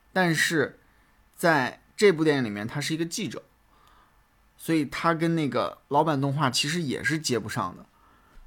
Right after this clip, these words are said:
所以我就说，你不管怎么说，我都不可能相信这部电影是一个之前的两部电影的前传，倒不如说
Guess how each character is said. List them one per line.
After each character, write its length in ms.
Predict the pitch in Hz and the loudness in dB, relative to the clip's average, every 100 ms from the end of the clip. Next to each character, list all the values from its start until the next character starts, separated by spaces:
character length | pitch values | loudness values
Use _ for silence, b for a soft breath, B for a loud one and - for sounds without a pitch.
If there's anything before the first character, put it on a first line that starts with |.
| - - | -20 -6
所 160 | 247 | 0
以 40 | 269 | 4
我 100 | 165 | 4
就 100 | 196 | 2
说， 200 | 226 226 | 0 -2
你 180 | 147 - - - - | -2 -4 -12 -18 -12
不 120 | 262 | -6
管 300 | 185 143 170 | 0 0 0
怎 160 | 175 135 | -2 -4
么 160 | 98 123 | -4 -6
说， 220 | - 175 | -2 0
我 180 | 135 95 | 0 -2
都 140 | 127 | -4
不 160 | 135 151 | -6 -8
可 120 | 113 | -6
能 140 | 104 | -6
相 280 | 117 139 135 | -6 -2 -2
信 360 | 139 135 107 107 _ | -2 -4 -4 -10 _
这 180 | - 151 | -2 -2
部 160 | 127 120 | -2 -4
电 200 | 135 120 | -2 -2
影 180 | 98 | -4
是 180 | 98 127 | -6 -6
一 160 | 110 117 | -6 -6
个 320 | 117 120 107 B B B B B _ _ _ _ - - | -4 -4 -4 B B B B B _ _ _ _ -20 -6
之 180 | 147 135 | -2 0
前 180 | 131 | 0
的 80 | 123 | 0
两 160 | 131 107 | 0 0
部 80 | 110 | -2
电 140 | 120 | -2
影 100 | 98 | -2
的 80 | 92 | -6
前 360 | - - 87 101 | -8 -8 -10 -8
传， 260 | 110 - - - | -8 -10 -10 2
倒 160 | 226 | 4
不 260 | 190 226 165 | 4 -4 -4
如 220 | 127 143 | -2 -4
说 320 | - 147 143 | -2 -2 -2